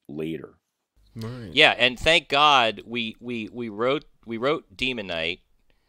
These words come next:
Speaker 3: uh, in outline form. Uh, Ethan turned it into the producer, and he hated it. He hated it. He was like,
Speaker 1: <laughs>
Speaker 3: I remember
Speaker 1: Yeah.
Speaker 3: it was a great line,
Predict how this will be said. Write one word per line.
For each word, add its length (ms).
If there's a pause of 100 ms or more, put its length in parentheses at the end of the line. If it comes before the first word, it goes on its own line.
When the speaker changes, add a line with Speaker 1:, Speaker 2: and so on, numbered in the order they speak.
(400)
Speaker 3:
uh, 260
in 80
outline 480
form. 560 (320)
Uh, 200
Ethan 340
turned 260
it 40
into 180
the 80
producer, 640
and 140
he 80
hated 340
it. 140 (500)
He 140
hated 380 (360)
it. 140 (120)
He 120
was 180
like, 240
Speaker 1:
<laughs> 20
Speaker 3:
I 200
remember 260
Speaker 1:
Yeah. 40
Speaker 3:
it 20
was 100
a 40
great 120
line, 160